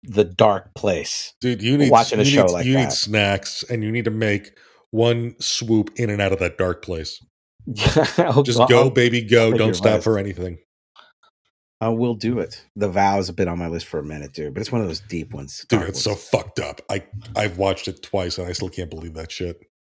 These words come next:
Speaker 1: Well, we're gonna end it there, guys. Episode
Speaker 2: Oh, we're
Speaker 1: fifty
Speaker 2: still
Speaker 1: in the
Speaker 2: going.
Speaker 1: books. No, we're gonna, we're gonna keep going. I gotta cut it in an hour.
Speaker 2: <laughs>
Speaker 1: No, I gotta cut it in an hour on this one, guys. Um,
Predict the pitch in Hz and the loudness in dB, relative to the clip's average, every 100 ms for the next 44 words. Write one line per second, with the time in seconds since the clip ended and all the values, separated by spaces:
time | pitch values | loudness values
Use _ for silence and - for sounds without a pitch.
0 | _ - - 107 110 - - - _ _ | _ -20 -16 -12 -12 -10 -12 -14 _ _
1 | _ _ _ - _ - 139 127 113 139 | _ _ _ -20 _ 2 4 6 4 6
2 | 156 170 131 - - - - 175 185 165 | 6 6 4 2 -4 -4 0 2 4 2
3 | 185 175 143 139 143 160 160 151 170 165 | 4 4 4 2 2 2 0 0 0 0
4 | - 180 151 185 139 170 160 165 165 123 | 2 2 2 2 2 2 2 4 4 4
5 | 135 175 208 - - - - _ 147 170 | 6 6 4 -6 -6 -8 -14 _ -2 0
6 | 175 160 165 175 147 127 151 160 135 143 | 0 -2 -2 0 0 0 -2 -4 -4 -6
7 | 139 143 131 110 117 120 113 135 160 190 | 0 2 2 2 4 4 2 0 4 4
8 | 135 107 107 165 92 - - - - - | 2 0 4 4 2 -2 -4 -4 -8 -14
9 | - - - - 131 123 127 135 131 147 | -20 -20 -12 0 4 6 4 2 4 4
10 | 135 127 123 123 120 117 107 104 107 - | 4 2 2 2 4 2 2 2 0 0
11 | 110 101 98 101 101 95 - 117 107 101 | -2 -2 0 0 0 -2 0 4 4 2
12 | 98 92 | -2 -8